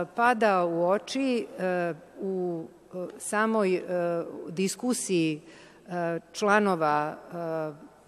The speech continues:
Odbora za evropske integracije, gde je stvar i predstavljena, e, jeste držanje poslanika, e, Srpske napredne stranke, odnosno poslanika vlasti, a naročito Srpske napredne stranke,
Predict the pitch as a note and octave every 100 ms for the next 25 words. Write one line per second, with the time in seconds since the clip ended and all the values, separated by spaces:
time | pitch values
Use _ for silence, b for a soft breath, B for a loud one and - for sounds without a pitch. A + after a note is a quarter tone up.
0 | - F3+ E3+ G3+ G3 D#3+ F3 E3+ F3+ G3
1 | - E3 D3+ D#3 D#3 D#3+ D#3+ F3 A#3+ A3
2 | F3 E3+ E3 D#3+ D#3+ F#3 G3 F3 D3+ E3+
3 | F3+ - B3+ C4+ C4+ C4 A#3 G3 B B
4 | B B B - G3 F#3+ F#3+ G3+ A#3+ B3+
5 | C4+ A#3 G3+ G3 F#3+ F#3 A#3 A#3 A3 G#3
6 | F#3+ F3 - - - - - - - _
7 | _ - - - F#3 - A3 A3 G#3 G3+
8 | F3+ E3+ - E3+ E3+ E3 D#3+ - G3+ -
9 | F3+ F3 E3+ G3+ F#3+ D#3+ - G3 G#3 G3+
10 | F#3+ F#3 F#3+ - D#3 E3+ E3 G3+ F#3+ D#3+
11 | D#3+ G3 G3 G3 E3+ E3+ F3+ F#3+ F3+ -
12 | D#3 - F3 - D#3 D#3 D#3+ F#3+ E3 C3
13 | - G3 A#3+ A#3+ B3